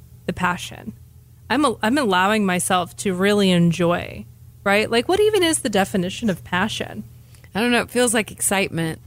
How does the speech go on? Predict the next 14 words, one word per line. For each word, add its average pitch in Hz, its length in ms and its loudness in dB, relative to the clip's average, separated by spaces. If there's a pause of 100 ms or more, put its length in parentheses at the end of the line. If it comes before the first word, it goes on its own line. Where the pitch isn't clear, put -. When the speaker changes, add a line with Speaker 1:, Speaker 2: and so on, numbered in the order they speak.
(180)
Speaker 2:
It's 196 240 -8
like 208 220 -6
love 196 280 2
and 190 160 -2
excitement 170 600 -4
mixed - 280 -4
together, 156 560 -2 (580)
right? 202 320 0 (400)
Speaker 1:
Passion. 214 540 -4 (200)
Strong 247 760 0
and 196 240 2
barely 208 480 2
controllable 202 880 2
emotion, 175 720 -2